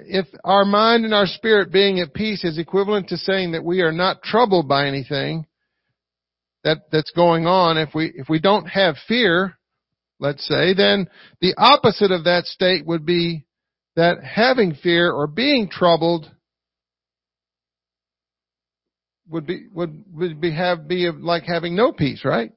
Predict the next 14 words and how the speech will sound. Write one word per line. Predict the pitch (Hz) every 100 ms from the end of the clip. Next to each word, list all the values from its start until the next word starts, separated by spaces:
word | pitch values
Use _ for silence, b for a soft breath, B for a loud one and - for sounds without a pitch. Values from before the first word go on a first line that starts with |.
| _
That | 165 170
would |
make | 180 175
sense, | - 170 117 135
right? | 175 98 _ _ _ _ _ _ _ _ _ _ -
The, | 180
in | - 185
the | 185
Old | 180 262 208
Testament, | - 277 262 233 180 190 -
the | 180
word | 196 190 151
peace, | 226 240 170 160 - - _ _ _ _ _ _ _ _ _ -
uh, | 156 151